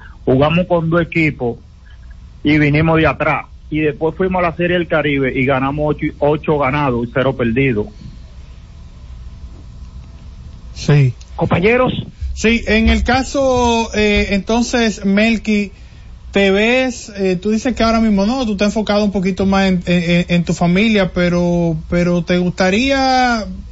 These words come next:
Speaker 2: eh, hacer carrera, ser un hombre de terreno para que, para una organización de Grandes Ligas, o no? ¿Tú prefieres venir un par de meses aquí al invierno?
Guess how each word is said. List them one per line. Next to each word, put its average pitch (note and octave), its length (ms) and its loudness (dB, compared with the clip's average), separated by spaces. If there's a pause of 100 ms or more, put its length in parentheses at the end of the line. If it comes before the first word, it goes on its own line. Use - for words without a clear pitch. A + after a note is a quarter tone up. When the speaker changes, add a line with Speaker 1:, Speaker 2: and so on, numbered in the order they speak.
(580)
Speaker 2:
eh, G#3 160 4
hacer A#3 420 2
carrera, G#3+ 680 2
ser A3 180 -2
un A#3 100 2
hombre A#3 260 2
de A3 140 0
terreno G#3 840 2
para F3+ 360 0
que, F#3 240 0
para F3+ 220 2
una G#3+ 120 2
organización G#3+ 600 0
de G#3 100 2
Grandes G#3 320 2
Ligas, A#3 420 2 (320)
o A3 200 4
no? A3 340 2
¿Tú A#3 100 -6
prefieres A#3 680 2
venir G#3 300 2
un A#3+ 80 2
par A#3+ 160 2
de A3+ 100 2
meses G#3+ 220 2
aquí F#3+ 160 -2
al G3 100 2
invierno? C3 520 4